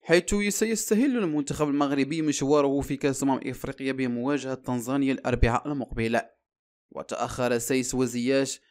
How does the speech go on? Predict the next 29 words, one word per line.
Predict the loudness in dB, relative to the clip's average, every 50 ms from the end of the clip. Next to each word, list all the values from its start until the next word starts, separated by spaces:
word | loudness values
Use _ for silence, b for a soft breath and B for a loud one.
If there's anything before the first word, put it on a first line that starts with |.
| _ _ _ _ _ -4
في | -2 0
اللحاق | 4 6 6 6 6 4 2 2
بالتدريب | 0 -4 -4 -2 0 0 2 4 4 4 4 2 0
الجماعية | 0 2 2 4 4 4 2 2 0 0
للأسود | 0 -2 -2 -4 -6 -4 -2 -2 -2 -2 -2 -4 -4
منذ | -2 -2 -2 -2 -2 -4
بداية | -4 -4 -2 0 0 0 0 0
المعسكر، | -2 -4 -2 -4 -4 -6 -4 -2 -2 -2 -2 -4 _ _ _ _ _ _ _ _ -6
واكتفى | -4 -4 -4 -4 -2 -2 -2 0 0 0
الثنائي | 0 0 -2 -2 -2 -2 -2 0 0 0
بالركض | 0 0 -2 -2 -2 -4 -4 -4 -8
بشكل | -8 -8 -8 -10 -10 -8 -10 -10
خفيف، | -10 -10 -12 -12 -10 -8 -10 -8 -2 -2 -2 -2 -2 -8 _ _ _ _ _ _ _ _ _
حيث | -6 -6 -4 -4 -4
أن | -4 -2 0 0 0
حكيم | 0 -4 -4 -4 -2 -2 -2
زياش | -2 -2 -2 0 2 4 4 2
سيشارك | 2 -2 -2 -2 0 0 -2 -2 -2 -2 -2 0 0 -2 -2 -2
أمام | -2 0 2 2 2 2 0
تنزانيا | 0 -2 -4 -4 -2 0 0 2 2 4 2 2 0 -2 -4 b b b b _ 0
بعدما | 2 2 4 4 2 2 2 0
تأكد | 0 -2 -4 -4 -4 -4 -2 -4 -2 -2 -4
شفاءه | -6 -6 -10 -6 -4 -4 -2 -2 0 0 2
من | 2 2
الإصابة | 0 0 -4 -8 -12 -6 -4 -4 -2 -2 -2
التي | -2 -4 -6 -6 -6 -8
تعرض | -6 -4 -4 -4 -4 -4 -4 -2
لها | -2 -2 -2 -2 -2
مؤخرًا. | -2 -2 -2 -4 -8 -12 -10 -10 -8 -6 -4 -2 -2 -2 -2 -4 -8